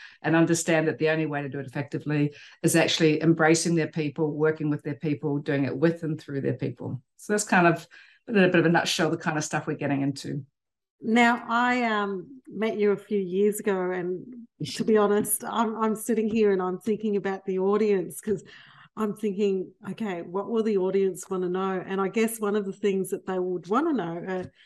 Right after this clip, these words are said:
Speaker 2: what kind of risks are we talking about when, when we're talking about people?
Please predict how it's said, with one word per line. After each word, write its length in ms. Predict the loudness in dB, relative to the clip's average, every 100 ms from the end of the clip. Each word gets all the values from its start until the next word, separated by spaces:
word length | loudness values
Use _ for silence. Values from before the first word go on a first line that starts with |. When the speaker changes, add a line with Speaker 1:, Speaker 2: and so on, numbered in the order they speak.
| -20 _ -16
Speaker 2:
what 100 | -6
kind 180 | 0 2
of 80 | 2
risks 360 | 2 0 0
are 40 | -2
we 160 | -2
talking 400 | -2 -4 -4 -2
about 320 | -2 -2 -4
when, 300 | -4 -4 -6 -6
when 220 | -4 -2
we're 80 | -2
talking 340 | -4 -4 -4
about 320 | -4 -4 -8
people? 540 | -6 -4 -4 -8 -10